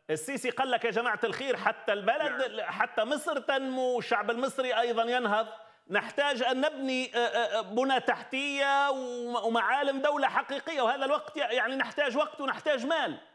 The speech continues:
Speaker 1: يعني أنتم مش مستعدين تصبروا معاها شوي؟
Speaker 2: يا دكتور، يا دكتور صالح،
Speaker 1: مم.
Speaker 2: وصل لمصر مو زي ما بيقول لك عرفات اللي بيشارك في كل قناة وبنفس الأسلوب، لكن سبحان الله الكذاب يتبع الكذاب،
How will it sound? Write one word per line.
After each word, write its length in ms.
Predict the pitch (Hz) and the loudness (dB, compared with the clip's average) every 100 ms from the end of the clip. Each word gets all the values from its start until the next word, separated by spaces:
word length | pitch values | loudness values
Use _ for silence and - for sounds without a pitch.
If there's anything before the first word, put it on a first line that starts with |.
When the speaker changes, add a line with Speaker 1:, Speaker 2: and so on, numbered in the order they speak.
| _ _ | _ _
Speaker 1:
يعني 200 | 143 202 | -2 0
أنتم 200 | 262 269 | 0 0
مش 140 | 254 | 0
مستعدين 560 | 233 254 240 247 294 302 | -2 0 2 2 0 0
تصبروا 400 | 320 285 269 254 | 0 4 4 6
معاها 260 | 240 277 254 | 4 2 2
شوي؟ 220 | 262 311 | 2 2
Speaker 2:
يا 100 | 330 | 0
دكتور، 380 | 269 - - - - _ _ _ _ _ _ _ _ _ _ _ _ _ _ _ _ _ _ _ - | -6 -10 -8 -8 -10 _ _ _ _ _ _ _ _ _ _ _ _ _ _ _ _ _ _ _ -6
يا 80 | 120 | -2
دكتور 400 | 131 - 170 160 | -4 -2 -4 -4
صالح، 560 | 180 190 170 123 - | -4 -4 -4 -6 -4
Speaker 1:
مم. 180 | 156 131 - | -4 -4 -6
Speaker 2:
وصل 280 | 156 175 180 | -8 -4 -2
لمصر 640 | 160 156 180 185 175 180 | 0 2 0 -2 -2 -2
مو 240 | 156 165 170 | 0 0 0
زي 80 | |
ما 140 | 170 170 | -2 -2
بيقول 380 | 160 160 175 170 | -2 0 0 0
لك 140 | 156 | -2
عرفات 560 | 143 151 - 170 170 160 | -4 -6 -2 0 0 -2
اللي 160 | 147 | -2
بيشارك 480 | 151 139 175 170 147 | 0 0 0 0 -4
في 60 | 139 | -6
كل 320 | 170 165 160 | -2 0 0
قناة 420 | 151 156 165 165 | 0 -2 -2 -4
وبنفس 400 | 151 147 170 - | -4 -6 -8 -2
الأسلوب، 720 | 151 147 - 160 165 160 156 - - | -4 -4 -6 0 0 0 -4 -16 -8
لكن 340 | 151 160 165 165 | -2 -2 -2 -8
سبحان 540 | - 147 147 170 165 | -6 -4 -2 -2 -2
الله 400 | 156 156 160 143 - _ _ - - | -4 -4 -4 -4 -8 _ _ -10 -2
الكذاب 640 | 151 - 165 139 185 208 180 | -2 0 -4 0 0 0 -4
يتبع 440 | - 190 180 151 | -6 -4 -4 -4
الكذاب، 640 | 165 160 139 139 160 139 | -2 0 -2 0 0 -2